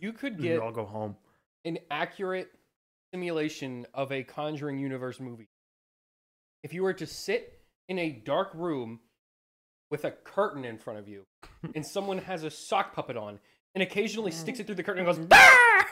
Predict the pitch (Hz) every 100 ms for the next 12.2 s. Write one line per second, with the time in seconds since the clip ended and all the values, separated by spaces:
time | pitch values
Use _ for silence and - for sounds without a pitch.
0 | - 233 - 679 659 587 554 - - -
1 | _ _ _ _ _ - - 622 - -
2 | - 202 135 143 - 156 143 - 139 -
3 | 139 131 135 - - - 135 269 - 233
4 | 175 226 220 180 208 208 202 165 151 139
5 | - - _ _ 170 160 - - 185 147
6 | 170 165 160 156 151 117 117 165 160 139
7 | 139 110 - - 156 190 190 - - 151
8 | 160 156 165 147 151 160 190 247 113 165
9 | 170 226 175 - 175 165 - 139 139 180
10 | 147 139 147 - - 151 131 120 117 131
11 | 123 110 110 120 131 131 - 147 147 143
12 | -